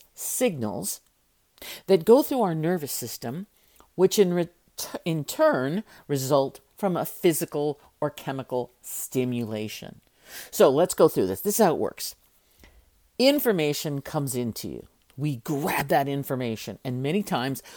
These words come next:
we can turn it into something more than it really is. What did I see, or what did I just hear?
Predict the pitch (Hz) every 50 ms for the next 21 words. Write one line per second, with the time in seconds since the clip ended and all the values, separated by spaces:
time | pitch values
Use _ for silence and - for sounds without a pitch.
0 | - - - _ 120 123 127 - 165 147 135 - - 139 135 147 147 131 120 123
1 | 127 - 170 165 156 - - 147 110 113 117 - 147 135 147 156 - - - 127
2 | 117 117 120 127 131 135 143 - - 120 120 123 127 143 170 214 262 254 - -
3 | - - - _ _ _ _ _ _ _ _ _ _ _ _ _ _ _ _ _
4 | _ _ _ _ _ _ _ _ _ _ _ _ _ - 98 127 160 202 214 262
5 | 277 277 254 - - - 160 127 117 87 80 104 165 190 - _ _ - 143 147
6 | 131 120 120 135 170 233 233 - 254 254 220 202 190 190 190 160 135 151 151 151
7 | - - - - - - - 254 262 190 - - - -